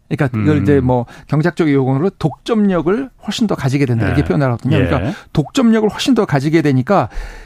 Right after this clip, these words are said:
Speaker 1: 예금 금리 올라간 거 이상으로 대출 금리를 확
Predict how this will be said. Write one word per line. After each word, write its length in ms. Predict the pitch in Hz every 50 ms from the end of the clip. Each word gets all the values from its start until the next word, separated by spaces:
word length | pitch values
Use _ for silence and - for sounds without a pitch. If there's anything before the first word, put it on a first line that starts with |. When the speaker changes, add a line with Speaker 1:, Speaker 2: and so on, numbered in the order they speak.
| - -
Speaker 1:
예금 480 | - 151 156 170 185 208 247 233 226 226
금리 300 | 208 220 208 208 208 208
올라간 440 | 165 147 147 156 170 175 180 180 165
거 120 | 180 180
이상으로 760 | 160 143 139 160 - - 233 233 214 196 190 202 247 294 302
대출 380 | - - 147 143 - - 214
금리를 240 | 190 180 180 175 175 175
확 160 | 165 -